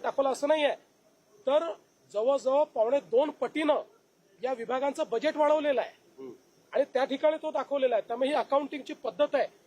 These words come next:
Speaker 1: कुठलाही पैसा पळवलेला नाही, कुठलाही पैसा वळवलेला नाही.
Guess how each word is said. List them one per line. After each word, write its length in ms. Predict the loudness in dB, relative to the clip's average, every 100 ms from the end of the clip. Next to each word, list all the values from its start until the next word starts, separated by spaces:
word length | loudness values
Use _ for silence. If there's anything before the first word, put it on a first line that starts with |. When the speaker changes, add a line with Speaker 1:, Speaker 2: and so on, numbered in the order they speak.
| _ _
Speaker 1:
कुठलाही 380 | -20 -6 0 0
पैसा 380 | 0 -4 -2 -6
पळवलेला 640 | -2 0 2 4 2 0
नाही, 280 | 0 -2 -2
कुठलाही 380 | -10 -8 0 0
पैसा 340 | 0 -4 -2 0
वळवलेला 480 | 2 4 4 2 0
नाही. 320 | -2 -2